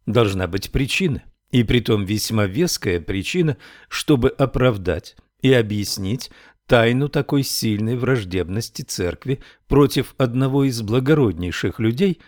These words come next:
своего века. Причина для этого имеется, и мы дадим ее словами автора книги «Ключ к еврейско-египетской тайне» в источнике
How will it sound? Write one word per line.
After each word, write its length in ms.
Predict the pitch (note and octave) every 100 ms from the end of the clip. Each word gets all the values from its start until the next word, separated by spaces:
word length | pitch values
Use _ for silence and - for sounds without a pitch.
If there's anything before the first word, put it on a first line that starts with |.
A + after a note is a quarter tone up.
| _ _
своего 600 | - - B2 G2+ F2+ F#2
века. 400 | F2 C3+ - - _ _ _ _ _ _ _ _ _
Причина 560 | C3 C3+ - E3 D3+ C#3
для 220 | C3+ E3
этого 420 | F#3 G#2+ G2 G2+
имеется, 520 | G#2+ F2 D2+ - - _ _ _ -
и 120 | D3
мы 120 | C#3+
дадим 380 | C#3 C#3+ C3 C3
ее 280 | A2+ A#2+ A2+
словами 580 | - A#2 A2 A2 G#2 F#2+ _ _
автора 460 | C3+ B2 - B2 A#2
книги 380 | - A#2 G#2 G#2
«Ключ 540 | - C3 E3+ - - - - -
к 80 | B2
еврейско-египетской 1500 | B2 A#2+ A#2+ A#2+ - A#2 G#2 A2 E3 E3 - - - F2 - _
тайне» 520 | - G#2 F#2 F#2 D#3+ - _ _
в 180 | A2 A#2
источнике 840 | C#3 - B2+ G#2 - G2 - F#2